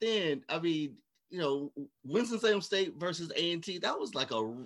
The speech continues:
really big game. And in my first announcing gig, the person who wrote my introduction was a guy named Jimmy Wright, former drum major, music major, saxophone player for, from South Carolina. And, uh, I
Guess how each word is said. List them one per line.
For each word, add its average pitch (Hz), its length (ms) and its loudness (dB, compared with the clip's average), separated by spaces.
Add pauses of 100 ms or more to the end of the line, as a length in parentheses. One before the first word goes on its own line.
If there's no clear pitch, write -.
(120)
really 220 300 2
big 175 360 0
game. 233 420 0 (320)
And 147 160 0
in 156 80 0
my 165 280 0
first 208 380 6
announcing 165 600 0
gig, 127 320 -2
the 110 80 -6
person 202 400 0
who 127 180 -2
wrote 165 240 0
my 151 240 0
introduction 123 880 -2
was 104 200 -6
a 101 60 -10
guy 120 260 -4
named 104 360 -6
Jimmy 120 340 -4
Wright, 104 340 -6 (340)
former 151 540 4
drum 151 360 0
major, 147 360 0
music 139 340 -2
major, 127 300 0
saxophone 123 560 -2
player 117 420 -4
for, 107 80 -10 (180)
from 113 160 -6
South 107 240 -4
Carolina. 101 460 -6
And, 110 380 -6
uh, 107 340 -4
I 104 120 -4